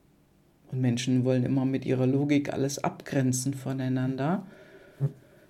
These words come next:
Nur, das ist gar nicht so oft möglich. Deswegen probier doch beides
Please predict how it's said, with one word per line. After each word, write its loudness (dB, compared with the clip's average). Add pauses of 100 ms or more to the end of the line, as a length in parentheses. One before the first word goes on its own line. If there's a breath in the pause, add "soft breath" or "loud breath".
(280 loud breath)
Nur, 2 (160)
das -6
ist -6
gar -2
nicht 0
so 4 (160)
oft -6 (100)
möglich. -8 (4000)
Deswegen 2 (100)
probier 2
doch -2
beides 0